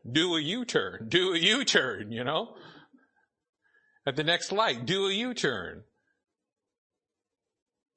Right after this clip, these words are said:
Because we've gotta get back to the right direction. But again, it comes down to, are we acknowledging God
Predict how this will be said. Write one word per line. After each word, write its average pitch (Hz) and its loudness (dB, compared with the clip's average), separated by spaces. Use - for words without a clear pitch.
Because 139 -2
we've 151 -4
gotta 170 2
get 139 -4
back 165 0
to 147 -8
the 131 0
right 123 0
direction. 120 -6
But 160 2
again, 170 0
it 156 -6
comes 190 -2
down 143 -2
to, 135 -4
are 175 4
we 147 -4
acknowledging 143 -4
God 117 0